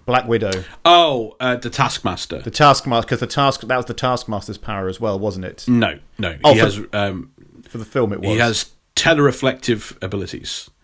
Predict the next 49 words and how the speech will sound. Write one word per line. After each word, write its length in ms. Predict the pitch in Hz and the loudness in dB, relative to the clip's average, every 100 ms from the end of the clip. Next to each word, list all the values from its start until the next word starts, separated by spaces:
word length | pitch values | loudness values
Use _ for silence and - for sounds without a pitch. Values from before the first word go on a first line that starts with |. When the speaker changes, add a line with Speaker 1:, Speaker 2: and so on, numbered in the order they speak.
| - - - - | -20 -20 -10 -2
Speaker 2:
If 80 | |
he 60 | 113 | 2
Speaker 1:
Ah. 20 | |
Speaker 2:
sees 360 | 113 165 180 147 | 4 6 6 6
a 60 | |
move, 460 | 139 135 123 120 110 | 6 6 6 4 0
he 100 | 113 | -4
can 160 | 110 104 | -6 -2
perfectly, 720 | 113 104 107 101 101 101 98 _ _ _ _ - - | 0 0 -2 -4 -2 -4 -10 _ _ _ _ -10 -6
he 80 | |
can 160 | 104 98 | -4 -4
perfectly 400 | - 113 113 107 | 2 2 2 -2
replicate 520 | 104 95 101 87 76 - | 0 -2 -4 -6 -8 -12
the 60 | 82 | -2
move. 100 | 131 | 2
Speaker 1:
That's 340 | 131 - - | 2 0 -4
it. 80 | 113 | 0
He 60 | 117 | 2
has 120 | - | 0
to 80 | 113 | 0
learn 220 | 117 113 | 2 2
the 60 | 107 | 2
move 200 | 107 101 | -2 -2
first. 320 | 123 110 - 104 | 0 0 0 -6
Right, 440 | 107 123 120 - - | 4 6 6 2 0
okay, 500 | 120 123 - 113 113 | 0 0 0 0 0
forget 400 | - - 123 123 | -2 -2 2 2
Speaker 2:
He 60 | 117 | 4
Speaker 1:
I 40 | |
Speaker 2:
doesn't 180 | 170 196 | 6 4
have 100 | 185 | 4
Speaker 1:
said 60 | |
Speaker 2:
to 60 | 147 | 6
learn 180 | 170 135 | 6 4
Speaker 1:
it. 40 | |
Speaker 2:
it, 60 | 117 | -4
he 60 | |
just 60 | 123 | -10
has 100 | 92 | -6
to 60 | 92 | -2
see 220 | - 135 | 0 0
you 120 | 107 | 0
do 160 | 117 113 | 0 0
it, 120 | 90 | 0
and 100 | 90 | -4
he 80 | 98 | -4
can 160 | 95 | -2
do 80 | 87 | -2
it. 200 | 85 - | -4 -8